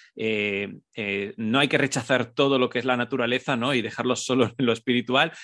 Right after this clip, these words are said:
que también es muy importante que convengamos en que cuando se tenga una criatura, pues, eh, recemos, nos preparemos, que estemos sanos a nivel físico y que de alguna manera estemos atentos a que toda la naturaleza va a intervenir en ese acto de alguna manera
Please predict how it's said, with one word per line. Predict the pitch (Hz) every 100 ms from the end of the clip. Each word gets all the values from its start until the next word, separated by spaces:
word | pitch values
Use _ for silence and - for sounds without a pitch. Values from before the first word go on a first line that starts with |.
| -
que | - 104
también | 101 131
es | 131
muy | 143 131
importante | 123 120 131 123 135
que | 127 117 107 107
convengamos | - 101 101 104 113 123 117
en | 107
que | 98 101 90
cuando | 101 101
se | 101
tenga | 104 117 117 - _ -
una | 151 131
criatura, | 120 110 123 123 127
pues, | 110 -
eh, | 107 101 101
recemos, | 101 90 123 131 139
nos | 127 -
preparemos, | 113 107 104 117 127 135
que | 113
estemos | - 113 113 -
sanos | 110 117 120
a | 110
nivel | 107 110 101
físico | 127 120 127 143 139 - - -
y | 127 110
que | - 113
de |
alguna | 101 104 156
manera | 156 147 165
estemos | - - 123 165
atentos | 143 139 139 165
a | 135
que | 113
toda | 98 139 143
la | 156
naturaleza | 143 123 127 131 156
va | 147
a |
intervenir | 165 143 117 110 151
en | 120
ese | 110 -
acto | 110 143 - 101
de |
alguna | 104 107 110
manera | 110 104 104 135